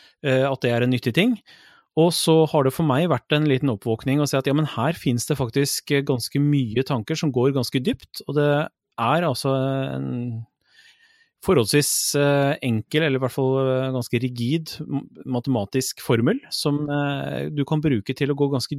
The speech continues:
dypt inn i en litt mer sånn filosofisk tilnærming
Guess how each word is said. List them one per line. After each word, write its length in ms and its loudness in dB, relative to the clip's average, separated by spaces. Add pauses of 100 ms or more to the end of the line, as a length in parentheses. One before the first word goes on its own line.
dypt 340 -4
inn 320 -2 (120)
i 340 0
en 180 -2
litt 220 -6
mer 160 0
sånn 280 -4 (440)
filosofisk 640 0
tilnærming 580 2